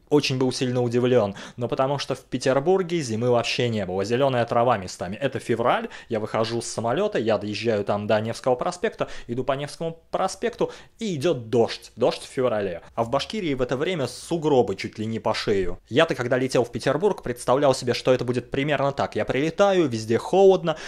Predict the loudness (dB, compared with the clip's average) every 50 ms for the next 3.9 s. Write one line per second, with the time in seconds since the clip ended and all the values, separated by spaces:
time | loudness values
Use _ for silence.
0 | -16 -10 -4 0 2 2 2 2 0 -2 -2 -2 2 2 2 2 2 4 2 2
1 | 2 2 -2 -4 -4 -6 2 2 2 2 4 2 0 0 0 0 0 -2 -2 -2
2 | 0 0 2 2 2 -2 0 0 -2 -2 -2 -2 0 0 0 0 -2 -6 -8 -6
3 | -6 -2 0 0 0 0 -4 -4 -2 -2 -2 -2 -2 -4 -6 -8 -10